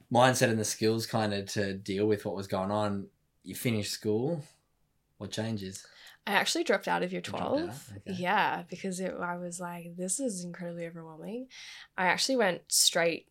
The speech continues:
Speaker 2: from, so I did, like, my first term of year twelve, and then I went straight to uni,
Speaker 1: Okay.
Speaker 2: actually. Um, and so because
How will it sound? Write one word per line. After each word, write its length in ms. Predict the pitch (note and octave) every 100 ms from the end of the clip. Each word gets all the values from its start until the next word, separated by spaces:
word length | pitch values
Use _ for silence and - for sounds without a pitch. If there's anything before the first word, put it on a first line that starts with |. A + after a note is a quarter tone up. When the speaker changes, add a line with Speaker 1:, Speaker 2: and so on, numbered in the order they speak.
| _ -
Speaker 2:
from, 400 | - E3 E3 E3
so 160 | F#3
I 240 | D#3+ E3 F#3 - F#3
did, 160 | -
like, 140 | - A#3
my 120 | B3
first 440 | - A3 G#3 -
term 360 | - F3 E3 F#3
of 160 | F#3 F#3+
year 80 |
twelve, 420 | D#3+ - - C4+ D4
and 100 | A3
then 60 |
I 40 | E3+
went 120 | E3+
straight 200 | - -
to 80 | D3
uni, 480 | - C#3+ - - -
Speaker 1:
Okay. 100 | -
Speaker 2:
actually. 480 | - - - - - - - - - -
Um, 320 | E3+ E3+ F#3 -
and 120 | E3+
so 140 | -
because 800 | E3+ F3 - F3+ F3 E3+ E3 -